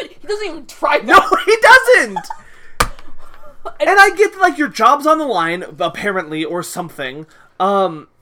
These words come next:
Speaker 2: okay, so this kind of brings in another theme that I think is through a lot of twenty nineteen movies, and it's this idea of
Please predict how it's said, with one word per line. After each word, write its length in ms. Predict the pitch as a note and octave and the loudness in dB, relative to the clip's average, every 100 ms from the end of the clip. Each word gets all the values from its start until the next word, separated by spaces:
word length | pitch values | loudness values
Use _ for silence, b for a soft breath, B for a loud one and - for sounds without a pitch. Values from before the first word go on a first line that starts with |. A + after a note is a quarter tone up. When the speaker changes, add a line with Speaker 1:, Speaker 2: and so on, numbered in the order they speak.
| - - | -2 -2
Speaker 2:
okay, 260 | C4+ F#3 | -2 -6
so 240 | - D#4 C#4 | -8 -10 -10
this 400 | A3+ E4 G4+ - | -6 -6 -6 -8
kind 280 | - F4+ F#4 | -10 -8 -6
of 280 | E4+ - G#3 | -8 -10 -10
brings 340 | A#3+ B3+ A3 | -10 -10 -6
in 160 | G#3+ G#3 | -6 -6
another 420 | - F#3 G3 G#3+ | -6 -4 -4 -4
theme 440 | - - F3 E3+ | -8 -14 -12 -10
that 120 | E3 | -8
I 60 | D#3+ | -8
think 220 | D#3 E3+ | -10 -14
is 120 | D#3+ - | -16 -16
through 220 | - D#3+ | -14 -12
a 20 | |
lot 320 | C#3+ C3+ C#3+ | -10 -10 -8
of 80 | D3+ | -10
twenty 220 | - D3+ | -14 -18
nineteen 360 | C#3 C3+ - C3 | -16 -16 -18 -20
movies, 300 | A#2+ A#2+ B2 | -18 -16 -14
and 100 | C3+ | -14
it's 120 | E3+ | -14
this 140 | D#3+ D3 | -14 -12
idea 480 | D3+ C#3+ G3+ A3+ A3+ | -14 -12 -8 -2 -2
of 360 | E3 E3 D#3 | -2 -6 -6